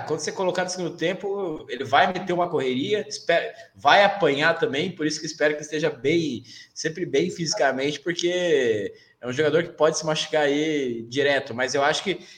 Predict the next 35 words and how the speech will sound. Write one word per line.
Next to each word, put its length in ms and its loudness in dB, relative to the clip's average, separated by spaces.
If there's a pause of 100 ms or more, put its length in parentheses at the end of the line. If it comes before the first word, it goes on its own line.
(160)
é, 300 0
a, 300 -4
a 40 0
gente 220 -4
recuperando 600 2
esse 160 -2
jogador, 480 0
o 120 -4
nosso 260 0
elenco 240 0
eu 60 2
não 80 0
acho 180 2
que 60 -4
é 40 -4
tão 220 -2
ruim 260 -6
assim, 280 -8
não. 260 -6 (380)
É, 500 2
tem 220 -4
jogadores 440 0
que 60 -6
não 100 -2
estão 220 -4
des-, 380 -12
desempenhando 920 -2
bem, 300 -2 (260)
mas 280 -2
tem, 320 -2
a 80 -2
gente 180 -8
tem 140 -4
opções. 600 -4 (300)
É, 340 0